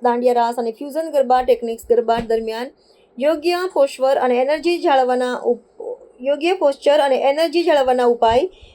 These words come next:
સ્ટેજ પ્રેઝન્સ અને ટીમ કોર્ડિનેશન અને બાળકો, યુવાનો અને વરિષ્ઠ નાગરિકો માટે અલગ અલગ બેચીસ વિશે પણ માહિતી પૂરી પાડવામાં આવી હતી.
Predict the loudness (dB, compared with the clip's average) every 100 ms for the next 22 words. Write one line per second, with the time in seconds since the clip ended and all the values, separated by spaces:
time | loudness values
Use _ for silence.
0 | _ -10 0 0 2 0 2 0 -2 -4
1 | 0 0 0 -4 -4 0 2 2 2 -2
2 | -2 -2 0 -2 0 0 -2 2 2 2
3 | -4 -6 -6 -2 -2 -2 -4 -2 -2 -2
4 | -2 -2 -2 -2 -2 -2 -2 -8 _ _
5 | _ 0 0 0 0 0 0 -2 0 0
6 | 2 0 0 0 2 2 4 2 2 -2
7 | -2 -4 -6